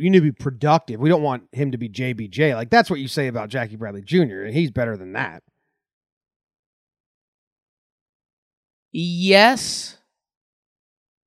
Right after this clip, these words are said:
Speaker 2: Uh, I don't know. Hicks has a big bonus.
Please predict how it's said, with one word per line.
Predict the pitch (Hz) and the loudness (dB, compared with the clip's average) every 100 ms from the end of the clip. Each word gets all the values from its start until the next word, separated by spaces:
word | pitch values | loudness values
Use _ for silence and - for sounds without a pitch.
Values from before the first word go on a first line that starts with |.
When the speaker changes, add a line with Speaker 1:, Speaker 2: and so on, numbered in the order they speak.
| _ - | _ -8
Speaker 2:
Uh, | 147 151 147 - - - 151 | -4 -2 -4 -10 -20 -16 -8
I | |
don't | 170 | -8
know. | 214 - | -8 -6
Hicks | 156 156 | -6 -2
has | 170 156 | -2 -2
a | 143 | -2
big | 139 147 | -4 -4
bonus. | 117 147 233 - - - | -6 -6 -8 -14 -20 -20